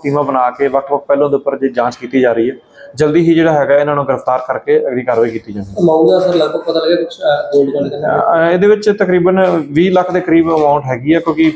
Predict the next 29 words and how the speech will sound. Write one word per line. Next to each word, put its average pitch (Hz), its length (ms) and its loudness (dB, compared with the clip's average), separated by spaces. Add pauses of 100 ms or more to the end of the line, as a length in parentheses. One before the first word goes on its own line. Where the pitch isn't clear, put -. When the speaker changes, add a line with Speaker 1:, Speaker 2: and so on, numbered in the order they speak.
(140)
Speaker 1:
ਅਹ, 127 300 0 (260)
ਗੋਲਡ 156 280 2
ਵੀ 160 180 4
ਹੈ, 156 120 2
ਕੁਛ 151 240 -2
ਨਕਦੀ 143 320 2
ਹੈ, 156 200 0 (460)
ਅਹ, 131 460 0 (320)
ਤਕਰੀਬਨ 139 320 -2
ਡੇਢ 147 160 0
ਕੁ 151 80 -2
ਲੱਖ 143 180 -2
ਦੇ 147 80 2
ਕਰੀਬ 143 240 -2
ਨਕਦੀ 127 300 -2
ਹੈਗੀ। 139 160 0
ਬਾਕੀ 127 280 -6
ਸਾਰਾ 143 200 -2
ਉਹਨਾਂ 143 120 -2
ਦਾ 139 80 0
ਗੋਲਡ 127 280 -2
ਤੇ 139 100 -2
ਡਾਇਮੰਡਸ 123 360 -4
ਤੇ 135 100 -4
ਜਿਹੜੇ 131 220 0
ਹੈਗੇ 120 180 -6
ਗਹਿਣੇ 110 240 -2
ਹੈਗੇ 107 300 -8
ਆ। 123 60 -12